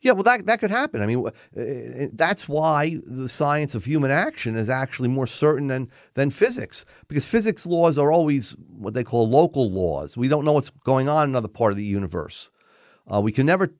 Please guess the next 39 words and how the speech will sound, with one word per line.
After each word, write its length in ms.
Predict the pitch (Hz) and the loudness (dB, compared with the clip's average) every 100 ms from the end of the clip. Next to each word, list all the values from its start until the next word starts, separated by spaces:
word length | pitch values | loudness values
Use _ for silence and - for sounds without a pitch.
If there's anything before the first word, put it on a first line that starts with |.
| - | -8
we, 140 | 147 151 | -6 -4
because 420 | 139 123 135 135 | -6 -4 -4 -4
we 80 | 131 | -6
can't 360 | - 175 175 | -4 -2 -2
trace 420 | - 165 156 147 | -2 0 0 0
physical 380 | - 151 143 - | -6 -6 -6 -6
phenomena 540 | - 127 131 131 117 117 | -8 -4 -2 0 0 0
or 100 | 104 | 2
natural 320 | 117 127 117 | 0 -2 -4
phenomena 400 | 127 123 117 101 | -4 -2 -2 -2
back 440 | - 123 135 - | 0 0 0 -4
to 340 | - 120 107 107 _ _ _ _ _ _ _ _ _ _ 135 | -6 -4 -2 -4 _ _ _ _ _ _ _ _ _ _ -4
an 160 | 135 | 2
X, 500 | 135 110 - - - _ - 71 113 | 2 0 -6 -12 -12 _ -20 -14 -4
God 500 | 135 131 135 143 143 | 4 6 6 6 4
or, 440 | 120 117 110 104 104 | 2 2 4 2 0
or 280 | 110 107 107 | 0 0 2
nature 540 | 110 143 139 147 143 | 2 2 0 0 0
or, 260 | 131 110 107 | 2 2 2
or 240 | 107 98 | 2 0
the 100 | 95 | -4
Big 280 | 90 139 107 | -2 -2 2
Bang 320 | 127 127 143 | 2 2 0
theorem, 520 | 135 143 139 135 139 | -4 0 2 2 -2
uh, 360 | 123 92 80 80 | -4 -6 -6 -8
theory. 420 | - 127 127 139 139 _ _ - | -2 0 2 0 -6 _ _ -2
Um, 460 | 110 107 110 107 - _ _ | 4 4 4 -2 -12 _ _
so 460 | - 147 135 123 - _ _ _ | 0 4 4 2 -8 _ _ _
we, 360 | - - 101 113 | -18 -16 -16 -12
we, 320 | 131 139 151 135 | -8 -6 -4 -2
we're 160 | 143 | 0
on 80 | 147 | 2
much 180 | 160 151 | 0 0
firmer 260 | 170 151 | 0 0
ground, 520 | 107 131 151 101 85 80 | 2 2 2 0 -2 -8
let's 160 | 95 | -12
put 140 | - 104 | -10 -4
it 40 | |
that, 240 | 123 120 | -2 -2